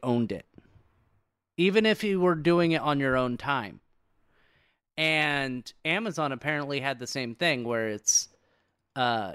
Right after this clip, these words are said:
you know, if you were making a game, like, you made a, a Pong clone or something, Amazon would technically own that game, even if you made it on your own time.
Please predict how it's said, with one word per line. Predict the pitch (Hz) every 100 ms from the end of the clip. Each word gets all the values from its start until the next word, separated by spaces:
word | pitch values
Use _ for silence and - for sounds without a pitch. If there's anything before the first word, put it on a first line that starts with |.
| -
you | 156
know, | 151 131
if | 131
you | 147 151
were | 143 131
making | 139 135 139 135
a |
game, | 117 131 131 127 123 117 107 _ _ _ _
like, | 120 117
you | 147
made | 147 143
a, | 127 113 123
a | 117
Pong | - - 143 139 127 120
clone | - 127 135 117 110 104 104 - _ _ -
or | 123
something, | - 127 113 117 107 -
Amazon | 131 131 135 120 120 113
would | 107
technically | - 131 - 120 - 117 -
own | 120 120 117
that | 110 101
game, | - 113 107
even | 120 131 135
if | 123
you | 120
made | 120
it | 113
on | 101 110
your | 101
own | 110 107
time. | 110 156